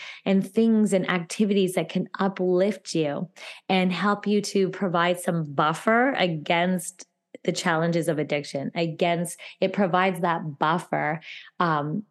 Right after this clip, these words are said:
against what's going on with your addicted loved one. That's really, really important, right? So, so separating yourself from your loved one's addiction is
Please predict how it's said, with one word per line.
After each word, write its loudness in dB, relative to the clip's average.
against 0
what's 0
going 0
on -2
with -4
your 2
addicted -2
loved -6
one. -6
That's -6
really, 4
really 0
important, -2
right? 0
So, 2
so 2
separating 0
yourself 0
from 2
your 4
loved 0
one's 0
addiction 0
is 0